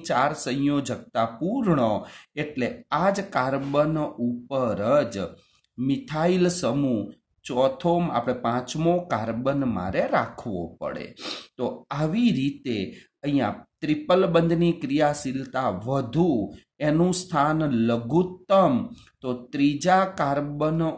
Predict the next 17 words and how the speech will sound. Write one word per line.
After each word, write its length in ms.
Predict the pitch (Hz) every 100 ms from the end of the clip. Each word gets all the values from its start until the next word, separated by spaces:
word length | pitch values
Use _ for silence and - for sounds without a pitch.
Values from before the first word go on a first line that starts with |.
| 123
ઉપર 580 | 123 - 156 143 123 101 117 151 113
જ 20 | 104 87 - _ 117 131
મિથાઇલ 560 | 131 - 156 180 190 196 -
સમૂહ 400 | 139 151 151 135
આવ્યો, 340 | 113 120 107 98 - - _
થ્રી 240 | 165 185 208 175
મિથાઇલ 800 | 123 123 120 139 147 160 123 101 92 - _ _ 110 110
બ્યુટ 680 | 127 147 170 185 - - 104 82 - _ _ _ _ - 95 117
વન, 480 | 139 160 170 117 90 - - _ -
પહેલા 360 | 135 160 165 165
પછી 300 | 143 - 123 120
ટ્રિપલ 580 | 123 127 123 170 165 160 110
બંધ 420 | 110 131 143 101 90 - _ _ -
બ્યુટ 460 | 123 143 170 185 180 180 107 101
વન 360 | 120 143 110 98 - _ _ - - 120
આઇન 340 | 131 147 185 185 180
તરીકે 460 | 120 117 127 -